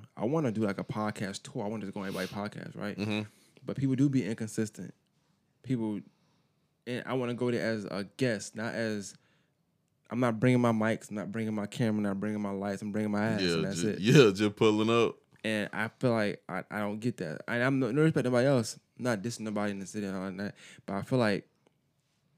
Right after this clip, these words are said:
Speaker 1: if I wanted to get interviewed, I just, like, I feel like I have to go to myself.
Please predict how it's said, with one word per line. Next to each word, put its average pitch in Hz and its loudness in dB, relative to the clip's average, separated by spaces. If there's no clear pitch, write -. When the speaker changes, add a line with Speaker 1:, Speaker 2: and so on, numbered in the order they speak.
Speaker 1:
if 120 -4
I 120 2
wanted 127 4
to 120 2
get 110 0
interviewed, 120 0
I 107 2
just, 98 -8
like, 87 -6
I 101 -8
feel 127 -4
like 113 0
I 104 -6
have 120 -4
to 113 -2
go 117 0
to 104 -2
myself. 104 -6